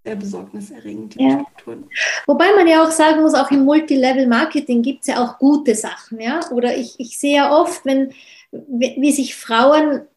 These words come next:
Speaker 2: ähm, auch, ähm, durchaus einen Zusatzverdienst aufbauen, grad wenn sie, damit sie zu Hause sein können. Also ich, ich möchte auf keinen Fall jetzt das, wie sagt man, das Kind mit dem Bad ausschütten oder so,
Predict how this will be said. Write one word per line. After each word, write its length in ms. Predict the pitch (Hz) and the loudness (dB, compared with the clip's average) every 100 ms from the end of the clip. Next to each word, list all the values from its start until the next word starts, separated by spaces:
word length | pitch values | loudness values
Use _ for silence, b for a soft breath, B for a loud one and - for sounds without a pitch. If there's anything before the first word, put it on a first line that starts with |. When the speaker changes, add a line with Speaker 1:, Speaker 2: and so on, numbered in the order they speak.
| _ _ _ _ _ _ 262 | _ _ _ _ _ _ -2
Speaker 2:
ähm, 240 | 262 262 | 0 0
auch, 340 | 254 262 262 247 | 0 -2 -2 -6
ähm, 340 | 254 247 247 | -4 -4 -4
durchaus 800 | 294 320 311 240 254 269 - - - - | 0 0 0 0 0 -2 -6 -14 -20 -10
einen 160 | 254 240 | -8 -6
Zusatzverdienst 1200 | - 339 370 359 302 - - 285 277 269 269 - | -2 4 4 4 0 -2 -2 -2 0 2 0 -2
aufbauen, 760 | 240 262 269 - 240 240 247 254 | 0 0 0 0 0 2 -2 -4
grad 360 | 285 302 294 | -4 -2 -2
wenn 220 | 277 262 262 | -2 -2 -2
sie, 120 | 233 | -4
damit 340 | 254 247 247 | -4 -4 -4
sie 100 | - 240 | -10 -4
zu 200 | 277 233 | -2 0
Hause 320 | 233 240 254 | 0 0 -2
sein 400 | 240 220 233 233 | -4 -4 -4 -4
können. 340 | 233 233 233 B B B B B - | -4 -4 -6 B B B B B -6
Also 180 | 247 262 - - | 0 2 0 -6
ich, 340 | - 254 - | -14 -14 -8
ich 160 | 254 - | -6 0
möchte 280 | 311 349 311 | 2 2 0
auf 140 | 294 | -2
keinen 380 | - 320 415 392 | -2 2 2 2
Fall 320 | 294 277 294 | 0 0 2
jetzt 280 | 277 285 - | 0 0 -4
das, 400 | 262 240 - - | -4 -4 -10 -10
wie 60 | 247 | -6
sagt 260 | 285 285 | -4 -4
man, 140 | 311 277 | -4 -2
das 160 | 269 | -2
Kind 260 | - 285 311 | -2 -2 0
mit 200 | 262 - | -4 -2
dem 120 | 233 | -2
Bad 260 | 240 277 302 | 0 0 0
ausschütten 640 | 226 226 - 240 - 247 | -4 -4 -2 -4 -2 -4
oder 240 | 240 240 247 | -2 -2 -2
so, 400 | 240 240 320 | 0 0 -2